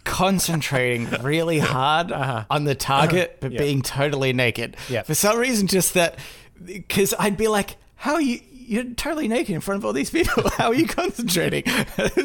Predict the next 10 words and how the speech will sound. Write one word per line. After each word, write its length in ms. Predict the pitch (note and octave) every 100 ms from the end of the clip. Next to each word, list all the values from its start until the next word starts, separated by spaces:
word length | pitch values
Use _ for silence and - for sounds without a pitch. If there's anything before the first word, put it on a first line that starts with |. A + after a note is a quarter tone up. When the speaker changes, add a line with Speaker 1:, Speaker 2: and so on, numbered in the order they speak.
| B3+
Speaker 1:
just 240 | C4 B3 -
find 240 | G3 F#3+
that 100 | F3+
really 280 | D#3+ F3+ F3
funny. 360 | E3+ F#3 D#3+ -
Speaker 2:
I 240 | D3 D#3 D#3+ D3
also 520 | E3 E3 G3 F#3+ F3+ -
think 680 | - - D3+ C#3 B2 -
that 320 | - A2 G#2+ - - _ - - _ - _ - - _ -
it's, 320 | E3+ D#3